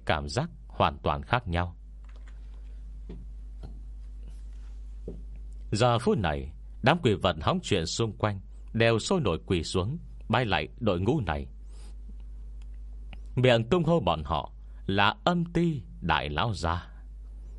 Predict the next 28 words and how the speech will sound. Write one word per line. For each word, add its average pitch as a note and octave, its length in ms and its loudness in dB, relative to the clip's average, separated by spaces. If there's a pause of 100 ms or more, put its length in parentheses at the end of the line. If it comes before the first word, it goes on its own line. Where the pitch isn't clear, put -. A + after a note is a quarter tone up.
(1500)
Hết B2 200 6
chương F2+ 340 2
bốn B2+ 220 2
trăm F2 240 -4
mười. C#2+ 160 -2 (1200)
Ờ, F2 100 2
hết G#2+ 120 2
mất G#2+ 240 -2
năm G2+ 140 2
chương G2 260 0
của D#2+ 120 0
phần D2+ 220 -2
đọc C#2+ 160 -4
ngày C#2+ 160 -2
hôm F2 240 -4
nay F2 180 -2
rồi. C#2 140 -8 (300)
Đang F2 240 0
hay F2+ 200 0
quá. G2+ 140 -2 (840)
Đang C#3 200 4
vào F2+ 180 4
đà C#2 360 -2
lại C#2+ 180 -2
phải F2 160 0
dừng E2 240 0
rồi. C#2 100 -6 (420)
<laughs> A2+ 80 2